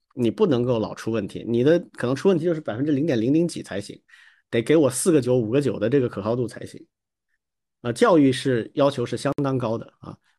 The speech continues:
可能至少得是百分之九十几的可信度才行，否则，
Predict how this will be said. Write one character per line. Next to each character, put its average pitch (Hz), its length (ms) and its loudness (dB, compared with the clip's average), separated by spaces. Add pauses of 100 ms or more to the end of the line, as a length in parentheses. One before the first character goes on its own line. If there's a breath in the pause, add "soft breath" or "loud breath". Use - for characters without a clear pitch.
可 - 140 -4
能 139 120 4
至 190 120 2
少 127 120 2
得 117 140 0
是 123 80 -4
百 113 80 -6
分 107 100 -4
之 123 60 2
九 - 160 -4
十 123 140 -4
几 107 160 -2
的 92 160 -6
可 - 120 -10
信 101 200 -6
度 107 120 -4
才 92 160 -14
行， - 220 -20 (340)
否 120 160 2
则， 143 380 4